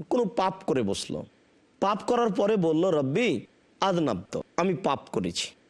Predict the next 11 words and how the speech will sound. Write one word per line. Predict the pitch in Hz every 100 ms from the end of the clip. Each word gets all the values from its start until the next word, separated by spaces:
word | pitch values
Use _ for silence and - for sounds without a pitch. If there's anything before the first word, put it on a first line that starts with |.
| _ _ _ -
তখন | 202 208 247 254
আল্লাহ | 220 233 247
তাআলা | 220 226 226
বলেন, | 175 180 190 185 -
আ | 202 160
আলেমা | 151 190 208
আব্দি, | 220 190 185 240 101 101 - _ _
আমার | 147 170 185 143
দাস | 131 135 -
কি | 180
জানে | 139 110 123 165